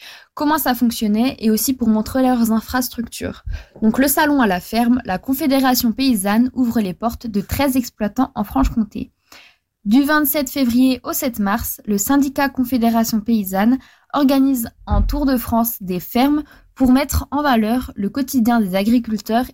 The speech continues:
et présenter une manière différente d'exercer ce métier. Au niveau des faits divers, à Doue, un employé de Leclerc a été soupçonné d'avoir utilisé l'identité d'un complice pour travailler.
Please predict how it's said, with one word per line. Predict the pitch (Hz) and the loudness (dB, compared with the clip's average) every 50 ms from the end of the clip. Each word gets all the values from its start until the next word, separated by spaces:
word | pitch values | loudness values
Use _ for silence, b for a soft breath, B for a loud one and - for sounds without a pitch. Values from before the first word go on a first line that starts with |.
| - | -8
et | - 202 | -8 -8
présenter | - - - 262 254 247 226 233 - 269 | -6 -2 -2 2 2 2 2 2 0 2
une | 254 233 | 2 2
manière | 196 180 175 175 175 180 | 0 0 -4 -6 -6 -6
différente | 185 226 233 233 226 214 226 247 277 269 - _ - | -4 -4 -2 0 0 2 2 2 0 0 -4 _ -12
d'exercer | 208 190 202 180 185 185 185 - - 285 | -8 -6 -6 -4 -4 -4 -4 -2 -2 -2
ce | 269 - 285 | 0 2 2
métier. | 254 240 214 202 - - - - - _ _ _ _ B B B B B B B B B B B - - | 2 2 0 -2 -8 -12 -14 -16 -18 _ _ _ _ B B B B B B B B B B B -2 2
Au | 285 | 2
niveau | 302 311 294 262 294 320 320 - - - | 2 4 2 2 0 0 -2 -2 -2 -2
des | 208 226 226 | 0 0 0
faits | - 302 311 285 | 0 0 -2 -2
divers, | 302 285 269 247 254 269 302 311 294 - - _ - | 0 0 2 2 2 2 2 0 -2 -6 -8 _ -2
à | 226 233 226 | 0 2 2
Doue, | 208 208 247 277 302 - - - | 2 2 2 0 0 -2 -2 0
un | 240 233 240 | 2 2 2
employé | 262 262 262 294 294 294 294 233 | 2 0 -2 -2 -2 -2 0 0
de | 240 233 | 0 0
Leclerc | 214 208 208 - - 226 240 269 254 247 | 0 0 -2 -4 -4 -2 -2 -2 -2 -2
a | 214 | -2
été | 190 185 208 190 | -2 -2 -4 -6
soupçonné | - - 226 - - 269 262 262 277 262 | -4 -6 -6 -6 -2 2 2 2 2 2
d'avoir | 233 214 190 190 190 - - | 2 0 0 0 -2 -4 -8
utilisé | 226 - - - 247 220 202 202 208 | -14 -12 -6 -2 -2 0 0 0 0
l'identité | 208 233 226 247 254 240 - - - 269 226 | 2 2 2 2 2 0 -4 -4 -4 -2 0
d'un | 190 185 175 | 0 -2 -2
complice | - 220 208 - - 262 269 - - | -4 -6 -8 -6 -6 -8 -8 -8 -8
pour | - 190 - - | -10 -12 -10 -6
travailler. | - 254 254 226 233 202 190 - - - | 0 2 4 4 4 2 0 -4 -8 -12